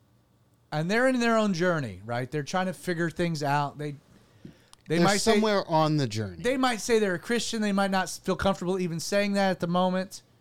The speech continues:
Speaker 1: And they're like, you know, but they're, but they're being blessed. Um, what about that person?
Speaker 2: Mm-hmm.
Speaker 1: Now, now let's get a few broad things out of the way. Should that person be teaching Sunday school? No, they've got nothing to teach.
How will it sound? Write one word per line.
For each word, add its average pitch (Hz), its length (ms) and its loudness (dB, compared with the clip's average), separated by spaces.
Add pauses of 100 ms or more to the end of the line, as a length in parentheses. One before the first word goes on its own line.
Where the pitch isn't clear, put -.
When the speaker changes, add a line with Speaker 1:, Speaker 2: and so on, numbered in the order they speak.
(600)
Speaker 1:
And 180 200 0
they're 196 120 4
like, 180 540 0 (960)
you 151 140 -4
know, 127 280 -2
but 180 160 0
they're, 214 200 4
but 190 200 0
they're 214 120 2
being 214 220 2
blessed. 180 680 -4 (1200)
Um, 147 340 -4
what 240 200 0
about 226 200 0
that 160 220 -2
person? - 380 -10 (580)
Speaker 2:
Mm-hmm. 131 220 -6
Speaker 1:
Now, 208 200 0
now 240 140 0
let's 277 200 0
get 247 220 -2
a 175 40 -4
few 202 200 -2
broad 143 480 0
things 123 380 -6
out 110 180 -4
of 85 140 -12
the 90 80 -12
way. 85 440 -12 (840)
Should 208 220 -8
that 233 260 -2
person 208 360 0
be 170 80 -4
teaching 156 360 -6
Sunday 127 340 -6
school? - 280 -10
No, 302 380 0
they've 147 160 -6
got 196 120 -4
nothing 185 260 -4
to 160 80 -8
teach. - 540 -12